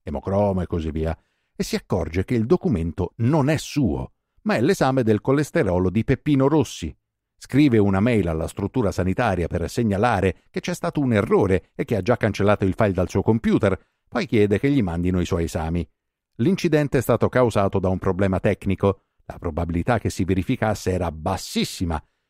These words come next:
quindi si è trattato di un caso più unico che raro, ma la sfiga ci vede bene ed è accaduto lo stesso. Domanda: secondo te quello che è capitato è una violazione?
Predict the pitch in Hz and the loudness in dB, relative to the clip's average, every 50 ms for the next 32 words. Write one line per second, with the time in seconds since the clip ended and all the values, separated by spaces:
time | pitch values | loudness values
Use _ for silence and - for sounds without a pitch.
0 | _ _ - 190 254 262 240 190 156 - - - - 196 190 - 165 165 - - | _ _ -4 -2 -2 0 0 -2 -2 -4 -6 -4 -4 -4 -2 -2 -2 -4 -2 0
1 | 160 156 - 135 117 113 117 113 110 104 - 143 147 147 135 - 123 - - 113 | -2 -2 0 -2 0 0 0 0 0 -2 -2 -2 -2 -2 0 0 -2 0 2 2
2 | 113 117 113 107 - - 98 - - 92 87 95 90 80 80 78 78 85 - - | 2 4 2 2 0 0 -2 0 0 0 0 0 0 -2 -2 -2 -4 -4 -6 -4
3 | 101 95 95 95 98 - - - - 160 220 196 127 117 - _ - - 120 113 | -4 -2 -2 -2 -2 -4 -6 -6 -4 -4 -2 -2 -2 -2 -4 _ -2 0 0 2
4 | 110 92 82 76 71 65 64 64 - _ _ - - 151 139 - - 135 120 135 | 0 0 -2 -2 -4 -4 -6 -8 -12 _ _ -4 -2 -2 -2 0 0 0 2 2
5 | 135 - - - - 127 143 - - - 67 62 - - - - _ _ _ _ | 0 0 -2 0 0 0 0 0 -2 -8 -14 -12 -12 -14 -18 -18 _ _ _ _
6 | _ - 156 180 170 165 165 156 156 151 - _ _ _ _ _ _ _ _ _ | _ 2 2 4 4 2 4 4 2 2 2 _ _ _ _ _ _ _ _ _
7 | _ - - 95 120 151 165 165 - 156 131 117 - _ _ _ _ _ _ _ | _ -8 -4 0 2 2 4 4 4 4 2 2 0 _ _ _ _ _ _ _
8 | - 120 131 147 156 139 - 131 123 - - 110 110 113 - 101 82 78 - 85 | 0 2 4 4 4 4 2 2 0 0 0 -2 -2 -2 -2 -2 -4 -2 -2 -4
9 | 87 - _ - 107 113 120 117 107 95 104 104 95 98 95 - - 139 135 110 | -4 -4 _ -2 0 0 2 0 0 2 2 2 2 2 0 2 2 2 2 2
10 | 104 123 - | 2 -2 -4